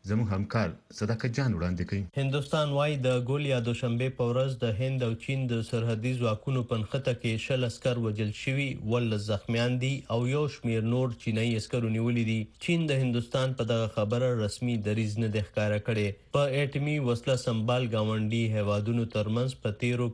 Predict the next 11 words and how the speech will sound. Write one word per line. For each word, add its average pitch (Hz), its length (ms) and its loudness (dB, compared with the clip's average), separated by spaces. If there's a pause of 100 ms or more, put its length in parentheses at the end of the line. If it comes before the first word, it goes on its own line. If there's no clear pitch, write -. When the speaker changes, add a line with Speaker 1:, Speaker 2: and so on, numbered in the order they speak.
Speaker 2:
پنځه 110 320 0
څلوېښت 107 460 -2
کلونو 127 340 0
کې 120 260 -2
دا 117 60 2 (140)
تر 101 180 0
ټولو 113 300 0
سنګینه 107 440 0 (120)
سرحدي 104 440 0 (160)
شخړه 107 360 -2
ده. 107 80 2